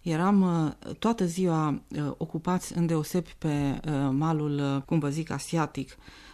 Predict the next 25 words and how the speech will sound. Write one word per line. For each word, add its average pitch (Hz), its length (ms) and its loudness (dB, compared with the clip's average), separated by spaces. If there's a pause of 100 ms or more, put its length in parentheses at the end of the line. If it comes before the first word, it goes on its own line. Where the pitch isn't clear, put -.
al, 143 280 0 (340)
uh, 123 180 -6 (460)
Istanbulului 165 760 2
sau 143 340 -2
în 175 160 4
zona 160 480 6
asiatică 151 500 -2
a 135 40 -2
Istanbulului, 135 560 -2
să 135 140 -8
spun, 226 380 0 (460)
unde 196 200 6
ajungeam 175 520 4
foarte 160 360 -2
complicat, 156 680 -2 (500)
fie 170 460 4
pe 175 80 0
sub 165 260 0
Bosfor, 160 520 0
fie 160 320 -2
cu 151 160 -6
vaporașul, 160 880 0 (360)
uh, 156 220 0
fie 160 300 0
cu 151 520 0